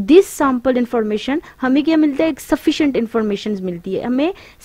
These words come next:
sufficient results मिलते हैं, ठीक है, Sampling को यूज़ करके। यानी बजाय इसके कि आप तमाम population आप complete enumeration करें, आप एक sample draw कर लें और sample से through using sampling methods,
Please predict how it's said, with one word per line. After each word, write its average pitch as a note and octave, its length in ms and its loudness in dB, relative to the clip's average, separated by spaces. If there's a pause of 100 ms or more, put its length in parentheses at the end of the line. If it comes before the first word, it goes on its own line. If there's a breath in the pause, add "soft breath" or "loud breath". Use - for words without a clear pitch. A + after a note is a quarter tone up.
(100)
sufficient D#4 460 2
results A3 520 2
मिलते F#3+ 280 -4
हैं, F#3+ 140 -4
ठीक C#4+ 220 -6
है, F#4 80 -2
Sampling C#4 600 0
को D4 80 2
यूज़ A#3 300 0
करके। F#3+ 320 -6
यानी A#3 380 0
बजाय C4 380 -2
इसके D#4 240 -2
कि D#4 100 -2
आप C4 240 0
तमाम A#3+ 380 0
population B3 580 -4
आप - 260 -8
complete B3+ 460 -2
enumeration A#3 520 0
करें, G#3+ 300 -4 (960)
आप A3 180 -4
एक C4+ 100 -4
sample G#3+ 340 -4
draw D#4 180 0
कर E4 160 -2
लें E4 160 -2 (360 loud breath)
और C#4+ 80 0
sample C#4 400 0
से F4 220 0 (300 loud breath)
through E4 300 10
using E4 420 2
sampling F4 500 6
methods, F#3 440 -2